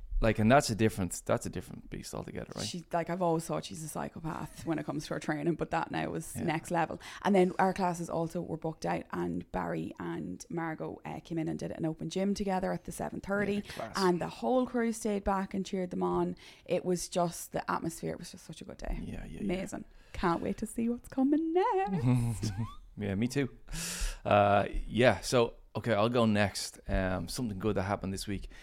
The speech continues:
Speaker 1: It's a funny one. I was away, and one of the good things when I go away is I train. I trained every day. I did two se-, training sessions some days.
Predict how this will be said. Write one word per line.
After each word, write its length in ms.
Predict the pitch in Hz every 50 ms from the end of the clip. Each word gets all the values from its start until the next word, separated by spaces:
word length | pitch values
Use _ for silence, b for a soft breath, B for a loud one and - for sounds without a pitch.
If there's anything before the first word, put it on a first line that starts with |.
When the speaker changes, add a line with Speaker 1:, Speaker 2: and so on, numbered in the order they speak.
| B B B -
Speaker 1:
It's 80 | -
a 40 | 107
funny 260 | - - 175 160 147
one. 120 | 113 95 101
I 60 | 107
was 100 | 113 113
away, 400 | 104 110 120 127 127 131 123 123 -
and 320 | 120 107 104 101 98 92 - - _ _ _ _ _ - - - _
one 140 | 110 110 113
of 60 | 107
the 60 | 90 113
good 60 | 92
things 240 | 107 104 95 92 -
when 160 | 101 95 92
I 60 | 95 95
go 140 | 92 92
away 260 | 90 92 101 117 113 110
is 400 | - - 95 95 92 - - b b b b b b b _ -
I 20 |
train. 400 | - - - 107 98 - 135 - - _ - -
I 80 | - 87 - - - - - _ -
trained 220 | - 104 85 - -
every 140 | 101 117
day. 240 | 101 101 101 104 104
I 20 | 92
did 160 | 92 98 - _ - _ _ - - - _ _ - _
two 200 | - - 107 104
se-, 160 | - - 90
training 260 | - - 104 101 98
sessions 340 | - 104 107 104 - 104 98
some 160 | - 104 101
days. 240 | 98 101 101 101 -